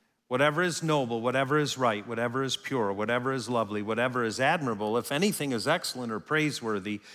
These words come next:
think about such things." Where has your mind been? "Whatever you have learned or received or heard from me or seen in me, put into practice, and the God of peace will be with you."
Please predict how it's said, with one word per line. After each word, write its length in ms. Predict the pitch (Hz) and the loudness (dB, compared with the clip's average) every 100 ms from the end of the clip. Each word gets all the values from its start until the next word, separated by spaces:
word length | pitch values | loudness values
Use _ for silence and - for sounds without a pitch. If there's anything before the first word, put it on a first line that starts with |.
| - | -12
think 440 | - - 196 247 202 | -6 0 2 4 2
about 440 | 160 104 120 - | 2 2 2 0
such 380 | - 143 147 - | -2 -2 -2 -4
things." 640 | 214 185 113 90 80 - - _ _ _ _ _ _ _ _ _ _ | -2 0 -2 -6 -10 -14 -16 _ _ _ _ _ _ _ _ _ _
Where 200 | 127 156 | 4 4
has 160 | 151 151 | 4 0
your 100 | 147 | 2
mind 560 | 139 139 127 107 98 | 2 2 0 -4 -6
been? 400 | 110 113 90 80 71 _ _ _ - - - _ _ _ _ _ _ _ _ _ _ _ _ | -4 -4 -4 -10 -18 _ _ _ -20 -20 -20 _ _ _ _ _ _ _ _ _ _ _ _
"Whatever 320 | 131 147 208 | 4 6 6
you 160 | 233 220 | 4 4
have 180 | 196 143 | 4 4
learned 300 | 160 196 202 | 2 4 2
or 60 | |
received 680 | 165 143 - 190 202 208 156 | 0 0 -2 -2 0 0 2
or 140 | 151 | 2
heard 280 | - 285 240 | 4 4 2
from 160 | - 151 | 0 0
me 160 | 135 | 2
or 140 | 151 147 | 2 2
seen 320 | - 233 208 | 0 0 2
in 120 | 127 | 2
me, 220 | 113 117 | 2 0
put 260 | 160 - 175 | -2 0 2
into 200 | 185 175 | 2 0
practice, 880 | - 156 131 - 151 202 - - - _ _ _ _ _ _ _ _ - | 0 2 2 0 -2 -2 -4 -10 -16 _ _ _ _ _ _ _ _ -6
and 120 | 123 | -2
the 40 | 143 | 4
God 220 | 160 175 | 6 6
of 140 | 185 | 4
peace 580 | - 240 135 - - - - _ _ _ _ _ _ _ _ - | -2 -4 -4 -6 -10 -12 -16 _ _ _ _ _ _ _ _ -10
will 140 | 139 | -6
be 140 | 131 | -2
with 300 | 123 120 104 | 0 0 -2
you." 160 | 98 80 | -8 -10